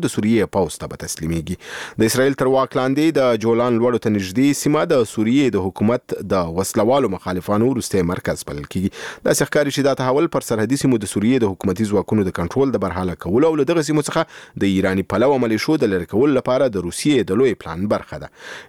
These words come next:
اسرائیل او امریکا دواړه له روسیې غوښتي چې په سوریه کې له هغو سیمو ایراني پلوه ملیشې لرې کړي چې له اسرائیل سره پر پوله پرتې دي. د سوریې په کورنۍ جګړه کې تر اوسه پورې څلور سوه زره کسان وژل شوي دي.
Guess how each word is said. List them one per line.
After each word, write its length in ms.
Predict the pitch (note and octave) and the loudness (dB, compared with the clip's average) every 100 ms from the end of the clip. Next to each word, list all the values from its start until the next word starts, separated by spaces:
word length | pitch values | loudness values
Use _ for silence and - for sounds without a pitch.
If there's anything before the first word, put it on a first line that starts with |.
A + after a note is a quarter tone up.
| G2 | -2
اسرائیل 260 | A2 A2 C#3 | 2 2 4
او 100 | C#3 | 2
امریکا 320 | C3 B2+ C#3 | 2 0 0
دواړه 340 | B2+ B2 D3+ C#3+ | 0 2 2 2
له 60 | A#2 | 0
روسیې 340 | G#2+ - C3+ A2+ F#2+ | -2 -2 0 2 0
غوښتي 280 | C3+ - D#3+ | -2 0 -2
چې 180 | F#3 F#3+ | 0 0
په 160 | C3 G#2+ | 0 0
سوریه 240 | G2+ G#2+ | 0 0
کې 320 | B2 D3+ D3+ | 2 2 4
له 80 | A#2 G#2 | 2 2
هغو 180 | D#3 D3 | 0 -2
سیمو 240 | - A2+ G2 | 0 0 2
ایراني 300 | F#2 F2+ F2+ F#2 | 0 -2 -2 0
پلوه 200 | G#2 G#2+ | 2 2
ملیشې 340 | F#2 F#2 - B2 F#2+ | 0 -2 0 0 2
لرې 200 | G2+ D#3 D#3 | 2 0 0
کړي 140 | E3 E3+ | -4 -2
چې 80 | A3 | 0
له 160 | F3+ G#2+ | 2 0
اسرائیل 360 | - F2 G#2+ C3 | -2 0 0 2
سره 160 | D3 D3+ | 0 0
پر 140 | F2 - | -6 -6
پوله 160 | - - | -8 -8
پرتې 340 | - - F2 E2 | -14 -10 -10 -10
دي. 40 | - - - - C#3 | -12 -16 -18 -2 2
د 180 | B2+ A2+ | 2 2
سوریې 340 | C3+ C#3 C3 | 2 2 2
په 100 | A#2 A2+ | -2 0
کورنۍ 240 | G#2+ B2+ C3+ | 0 2 2
جګړه 200 | C3+ D3 | 0 0
کې 120 | - | 0
تر 80 | C#3 | 0
اوسه 200 | D3 C#3+ D3+ | 0 0 0
پورې 180 | D3+ D3 - | 0 0 -2
څلور 420 | G#2+ C3+ D#3+ A#2 | 0 4 2 0
سوه 260 | - D3 F#2+ | 0 0 0
زره 160 | F2 D#2 | -4 -12
کسان 300 | - E2+ D#2+ C#2 | -12 -10 -10 -8
وژل 320 | F#2+ F2 E2+ - | -6 -6 -6 -8
شوي 240 | D2 D2 | -8 -10
دي. 100 | C#3+ | -14